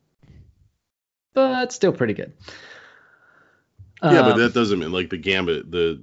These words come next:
Speaker 2: the Ploy's Gambits
Speaker 1: Right,
Speaker 2: upgrades
Speaker 1: yeah, yeah.
Speaker 2: still, they still count. So it's like a bonus, like.
Speaker 1: Right. Yeah, no, you're right. So, um, and then there's the Archer. Um,
Speaker 2: Which is my favorite, by the way.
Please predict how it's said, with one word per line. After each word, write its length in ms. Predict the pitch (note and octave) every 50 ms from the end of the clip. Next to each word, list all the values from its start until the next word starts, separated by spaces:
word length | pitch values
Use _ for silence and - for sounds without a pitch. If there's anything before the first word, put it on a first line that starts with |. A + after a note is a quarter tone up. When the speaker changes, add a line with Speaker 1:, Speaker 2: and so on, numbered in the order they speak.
| -
Speaker 2:
the 100 | - E2
Ploy's 480 | C#2+ - - - G2 F#2+ F2+ F2 E2 D2+
Gambits 460 | - F2 D#2+ D#2 D2+ D#2 D2+ - A#2+
Speaker 1:
Right, 260 | B2 A2+ G2+ F2 E2
Speaker 2:
upgrades 100 | - C#3
Speaker 1:
yeah, 80 | C3+ B2 A#2 A2+ G#2+
yeah. 40 | G2
Speaker 2:
still, 320 | G2 B2+ A2+ G2+ F2+ - - - - - - - _ _ _
they 120 | - E3
still 220 | - - - F3 -
count. 440 | - - E3+ D3+ A2 F2+ C#2+ A1+
So 140 | - - A2+ A2
it's 120 | - -
like 160 | A2+ G2+ F2
a 120 | E2+ E2 F2+
bonus, 680 | D#2+ C#2+ F2+ F#2+ G#2+ A2+ G2+ E2 D2 C#2+ - - -
like. 300 | D2+ D2 D2+ - - _ _ _ _
Speaker 1:
Right. 300 | - A#2 G#2 G2 - - _ - - - - - _ _ _ _ - _ _ _ _ _ _ _ _ - - _ _
Yeah, 180 | A#2 A2 - - _ _ _
no, 140 | C3+ C3 A#2
you're 220 | G#2+ G2+ B2 C3
right. 180 | A#2 G2+ - - _ _ _ _ _ _ _ _ _ _ _
So, 580 | - - - C#3+ C#3 C3+ C3 B2+ B2 - - _ _ _ _
um, 640 | C#3 C3+ B2+ B2+ B2+ B2 B2 A#2+ B2 A#2+ A#2 A2 - _ _ _ - -
and 100 | C#3+ C#3
then 60 | C3+
there's 200 | C3+ C3 B2 B2
the 80 | - C3+
Archer. 500 | - D#3 E3+ E3 - F3+ D#3+ D#3 D#3+ D3+ - _ _ _ _ _ _ _ _ _ _ _ _ _ _ _ _ _ _ _ _ _
Um, 720 | A#2+ A#2 A#2 A2+ A2+ A2 A2 A2 A2 A2 A2 A2 A2+ A2 _ _ _ _ _ _ _
Speaker 2:
Which 180 | E2 D#2+ -
is 120 | F2+ F2 E2
my 140 | D#2+ D2+ C#2
favorite, 520 | - - D2 D2 C#2+ B1+ - A#1 A1+ _
by 120 | A#1+ A#1+ A#1
the 100 | G#1+ A#1
way. 200 | B1 B1+ B1